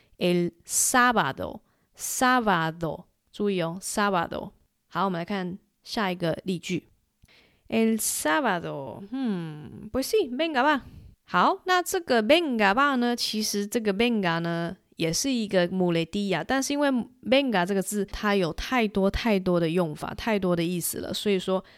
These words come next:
我今天这一集先不讲 venga，我可能在下一集或是之后有机会会跟大家来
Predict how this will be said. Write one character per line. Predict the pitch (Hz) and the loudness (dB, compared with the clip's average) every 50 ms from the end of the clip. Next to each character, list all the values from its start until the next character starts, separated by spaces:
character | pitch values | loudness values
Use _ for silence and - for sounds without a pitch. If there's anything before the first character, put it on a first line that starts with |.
| - _ _ _ _ | -20 _ _ _ _
我 | - 165 156 | -8 -8 -8
今 | 143 - - 202 202 208 | -6 -4 -4 -2 -2 -2
天 | 208 220 208 196 196 202 | 0 0 0 0 0 -2
这 | 202 - 214 | -2 0 0
一 | 208 208 208 | 0 0 -2
集 | - - 147 143 | -4 -6 -8 -8
先 | 165 - - 196 190 196 202 | -4 -2 0 0 0 0 -2
不 | 214 220 208 | -2 -2 -2
讲 | 202 - - 165 131 117 120 135 | -4 -4 -6 -8 -8 -8 -6 -2
venga， | 165 185 175 156 147 135 135 98 - - - - - - - _ _ _ _ _ | 0 0 2 0 -2 -6 -6 -8 -8 -14 -20 -20 -20 -20 -20 _ _ _ _ _
我 | - 202 190 180 | 0 2 2 2
可 | 180 - 190 | 2 2 0
能 | 170 185 190 | 0 0 2
在 | 233 240 | 2 2
下 | 254 - - 254 233 233 | 2 2 4 4 4 4
一 | 233 | 2
集 | 226 - 175 | 2 0 0
或 | 170 185 202 | 0 2 2
是 | 208 214 202 | 0 0 -4
之 | - 185 208 | -2 0 2
后 | 208 208 202 | 4 4 4
有 | 180 143 | 4 2
机 | 147 - - 170 175 | 0 -2 -4 -4 -4
会 | 175 196 190 180 165 156 | -4 -2 -2 -4 -4 -6
会 | - 175 202 190 170 | -6 -6 -4 -6 -4
跟 | - 175 170 | -4 -6 -6
大 | 175 180 | -4 -4
家 | 170 170 160 156 | -4 -4 -4 -6
来 | 147 131 87 98 - | -6 -8 -8 -10 -12